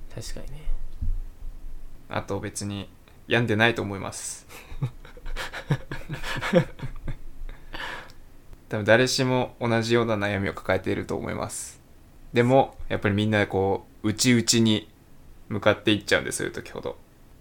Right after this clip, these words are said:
Speaker 2: 何の話してんだ？
Speaker 1: <laughs>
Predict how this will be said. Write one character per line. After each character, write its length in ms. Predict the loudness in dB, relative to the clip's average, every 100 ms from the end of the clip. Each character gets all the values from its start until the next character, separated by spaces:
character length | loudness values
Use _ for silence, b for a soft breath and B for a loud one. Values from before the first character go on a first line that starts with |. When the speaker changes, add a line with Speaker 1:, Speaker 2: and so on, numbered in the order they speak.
| -20 -20 -20 -20 -20 -20 -20 -20 -12
Speaker 2:
何 180 | -6 -6
の 60 | -6
話 260 | -8 -6
し 40 | -6
て 60 | -4
ん 60 | 0
だ？ 160 | 0 0 -2 -2 -2
Speaker 1:
<laughs> 360 | -2 -4 -6